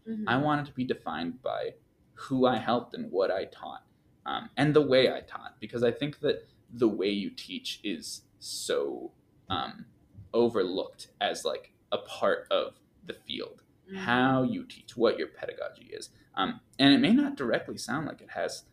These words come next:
Speaker 2: to do with monsters and, and Zaldua, but it has everything to do with it. Um, when you occupy these in-between spaces, like Anzaldúa describes, um,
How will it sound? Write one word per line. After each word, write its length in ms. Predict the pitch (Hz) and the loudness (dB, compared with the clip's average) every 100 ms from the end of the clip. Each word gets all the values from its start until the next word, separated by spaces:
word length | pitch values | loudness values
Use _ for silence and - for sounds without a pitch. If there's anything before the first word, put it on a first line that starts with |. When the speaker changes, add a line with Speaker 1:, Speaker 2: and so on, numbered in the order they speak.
| _ _ - | _ _ -16
Speaker 2:
to 80 | |
do 280 | - 90 117 | -10 0 0
with 240 | 92 65 - _ _ - | 0 -6 -12 _ _ -6
monsters 640 | 104 113 - 58 - - | -2 -2 -4 -8 -8 -12
and, 100 | - - _ _ - | -20 -20 _ _ -16
and 140 | - | -14
Zaldua, 480 | - - 156 147 - | -14 -2 2 2 2
but 100 | 98 | -4
it 60 | 123 | -6
has 160 | 120 | -8
everything 580 | - 196 170 143 - 107 | -4 -4 -6 -12 -12 -12
to 100 | - | -12
do 160 | - - | -14 -14
with 240 | - - | -14 -10
it. 180 | - - _ _ - | -10 -10 _ _ -4
Um, 300 | 87 - - _ _ | -2 -2 -10 _ _
when 160 | 120 127 | 2 4
you 280 | 147 135 - | 4 0 -4
occupy 640 | 127 - - 127 - 69 - | -4 -4 -4 -8 -8 -14 -16
these 200 | - - | -20 -4
in-between 680 | 135 143 127 - - 127 123 | 0 0 -4 -10 0 2 2
spaces, 720 | - - 95 - - - - - _ | 0 -6 -6 -6 -10 -14 -18 -20 _
like 160 | - - | -10 -6
Anzaldúa 600 | 104 - - - 69 65 | -6 -6 -8 -8 -8 -8
describes, 680 | - - - 52 50 - - _ _ _ | -8 -14 -10 -8 -8 -10 -18 _ _ _
um, 280 | 73 57 - | -6 -6 -10